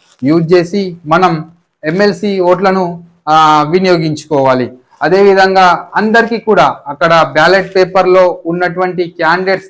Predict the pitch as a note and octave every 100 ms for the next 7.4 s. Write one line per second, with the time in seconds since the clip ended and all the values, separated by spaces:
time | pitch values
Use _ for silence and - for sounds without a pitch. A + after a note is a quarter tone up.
0 | - E3+ F#3+ G3+ G3 G3 G3 F#3 E3 -
1 | - _ - D#3 F#3 G3 F#3+ F#3 F#3 F3+
2 | F3 F3+ D#3+ - _ _ C#3+ D3 C#3+ C#3+
3 | D#3+ F#3 F#3+ F#3 F3 E3+ F3 F3+ F3 F3+
4 | F3 F3 E3 E3+ G3+ A3 - _ - E3
5 | F3 E3+ D#3 D3 C#3 C3 B2+ C#3 D#3+ G3
6 | F3+ G3 D#3 E3+ - E3 - F#3 F#3 F3+
7 | F3 E3 D3+ C3